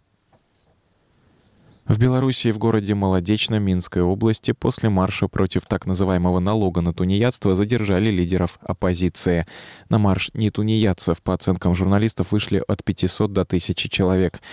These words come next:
Участники митинга призвали власти отменить указ об обязательном ежегодном взносе в казну государства для неработающих граждан.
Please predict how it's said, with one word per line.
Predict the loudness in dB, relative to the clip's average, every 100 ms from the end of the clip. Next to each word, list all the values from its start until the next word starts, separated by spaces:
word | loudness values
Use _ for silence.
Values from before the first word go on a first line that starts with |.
| -12 -6
Участники | -2 0 0 0
митинга | 0 0 0 -2 0
призвали | 0 0 2 2
власти | 2 0 0
отменить | -4 -2 -2 -2 -2
указ | -6 -2 -2 0
об | 0
обязательном | 0 0 0 0 0 0
ежегодном | 0 0 0 0 0
взносе | 0 0 0 -2
в |
казну | -2 0 0
государства | 0 0 0 -2 -2 -4 -2
для | 0 0
неработающих | 0 0 -2 -2 -2 -2 -2
граждан. | 0 0 0 -2